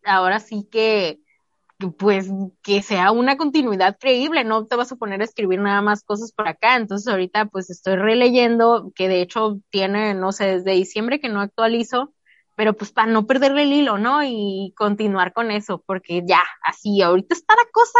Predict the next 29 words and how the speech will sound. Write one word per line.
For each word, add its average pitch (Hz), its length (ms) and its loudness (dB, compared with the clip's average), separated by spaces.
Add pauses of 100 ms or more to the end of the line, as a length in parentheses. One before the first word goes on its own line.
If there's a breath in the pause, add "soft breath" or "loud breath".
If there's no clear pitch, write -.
(140)
ardiente, 196 840 0
entonces 208 520 -4
ya 220 580 8
viene 185 580 0
el 311 80 -2
final. 190 420 0 (540)
No 240 200 4
sé 339 140 -2
en 330 120 -2
cuántos 320 360 0
capítulos 247 480 -4
lo 175 100 -2
voy 185 160 -2
a 240 80 0
cerrar, 226 500 2
pero 214 200 -2
no 208 220 0
va 226 100 0
a 202 40 0
llegar 196 260 2
a 196 80 4
doscientos, 156 580 -8
eso, 240 300 0
eso 247 260 -6
sí 277 140 -4
les 254 180 0
digo, 208 240 2
así 208 320 -6
que 220 400 -4